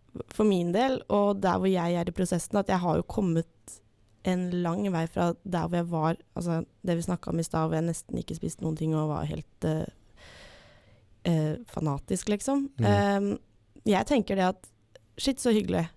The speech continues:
Speaker 1: Eh, for jeg er jo redd for å bli møtt med at folk ser meg og tenker at, "Oi, hun, hun så sjuk ut", liksom.
Speaker 2: Mhm.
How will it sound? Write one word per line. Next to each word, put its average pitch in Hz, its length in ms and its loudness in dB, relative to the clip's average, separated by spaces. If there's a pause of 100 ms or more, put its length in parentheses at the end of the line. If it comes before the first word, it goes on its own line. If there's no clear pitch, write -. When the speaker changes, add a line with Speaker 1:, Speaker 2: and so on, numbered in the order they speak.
(180)
Speaker 1:
Eh, 196 520 2 (220)
for - 120 0
jeg 214 260 4
er 170 200 0
jo 190 100 4
redd 165 220 0
for - 120 -4
å 180 120 0
bli 185 100 0
møtt - 640 -4 (380)
med 190 120 4
at 185 140 -2
folk 185 220 0
ser 170 240 -2
meg 165 140 0
og - 60 -4
tenker 170 320 -2
at, 165 80 -4 (880)
"Oi, 185 300 -2
hun, 175 440 -4
hun 185 140 -8
så 175 200 -2
sjuk - 340 -4
ut", 208 100 -2
liksom. 247 320 -4 (100)
Speaker 2:
Mhm. 107 320 4